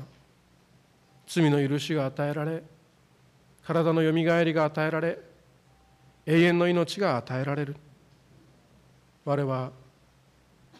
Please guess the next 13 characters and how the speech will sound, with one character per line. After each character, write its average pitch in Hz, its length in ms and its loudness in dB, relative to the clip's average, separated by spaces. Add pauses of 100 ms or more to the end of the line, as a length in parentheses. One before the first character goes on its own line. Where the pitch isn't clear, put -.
(440)
聖 156 220 0
霊 156 140 0
を 170 160 -4
信 160 280 -4
ず。 135 120 -12 (1500)
聖 160 240 2
な 143 140 0
る 131 100 -4
行 156 300 -2
動 156 140 -2
の 151 180 -4
教 147 220 -4
会、 147 260 -12